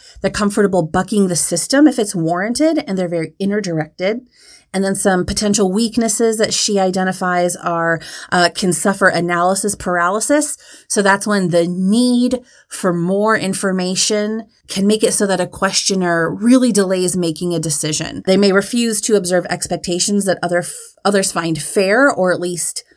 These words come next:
non-optional, for example, traffic regulations. So watch out for them on the road. And then, uh, they may resist others' questions. So even though they ask a lot of questions,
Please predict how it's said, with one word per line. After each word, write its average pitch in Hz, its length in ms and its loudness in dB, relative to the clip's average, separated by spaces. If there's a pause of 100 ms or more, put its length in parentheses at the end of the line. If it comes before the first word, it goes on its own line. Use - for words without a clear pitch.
(120)
non-optional, 165 920 2
for 185 240 0
example, 165 400 0
traffic 208 420 2
regulations. 247 880 4 (420)
So 180 140 -8
watch 170 240 -2
out 185 140 -2
for 208 100 -4
them 202 140 -2
on 240 80 -4
the 247 60 -4
road. 196 300 -4 (280)
And 196 260 2
then, 190 260 4
uh, 180 200 2
they 185 140 2
may 185 200 2
resist 185 600 0 (100)
others' 170 400 0
questions. 175 720 0
So 170 380 -2
even 196 180 -4
though 165 180 0
they 233 160 0
ask 269 240 2
a 269 60 0
lot 254 160 0
of 247 80 -6
questions, 240 680 -4